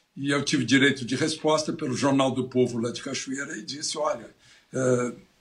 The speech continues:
não adianta o bispo negar. Qualquer pessoa que entre na igreja vai sentir falta dos altares, né? E por se move, não adianta, né?" Então,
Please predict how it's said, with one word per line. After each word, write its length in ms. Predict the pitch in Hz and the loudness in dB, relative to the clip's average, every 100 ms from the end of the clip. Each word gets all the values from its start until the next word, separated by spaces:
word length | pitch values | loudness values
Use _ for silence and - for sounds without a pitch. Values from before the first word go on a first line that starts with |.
| _ _ _ - | _ _ _ 0
não 200 | 165 185 | 6 6
adianta 340 | 180 190 185 | 6 2 2
o 60 | 190 | 0
bispo 340 | 175 175 - | 2 0 0
negar. 380 | 190 196 165 135 | -4 -2 -2 -2
Qualquer 400 | - 139 - 214 | -8 -10 -6 -4
pessoa 360 | 214 180 185 170 | -2 -2 -2 -2
que 220 | - 156 | 2 4
entre 260 | 147 - 160 | 4 0 0
na 160 | 180 | 0
igreja 440 | 180 170 180 175 175 | 2 4 4 4 0
vai 160 | 170 | -2
sentir 340 | 170 175 175 - | -2 -6 -8 -8
falta 400 | - - - 135 | -2 -2 -2 -8
dos 180 | 117 | -10
altares, 680 | 143 143 131 110 101 - - _ _ _ | -8 -6 -6 -6 -8 -10 -12 _ _ _
né? 160 | 123 - _ - | -14 -14 _ -4
E 100 | 143 | -2
por 400 | 143 147 156 156 | 6 8 8 4
se 200 | - 175 | 2 2
move, 580 | 147 127 104 - - - _ | 2 0 -2 -8 -16 -18 _
não 180 | 151 160 | -4 -4
adianta, 640 | 127 123 123 - - - _ - - | -4 -4 -4 -8 -18 -18 _ -18 -14
né?" 120 | 127 - _ _ - | -14 -16 _ _ -10
Então, 440 | - 240 120 | -4 -2 -2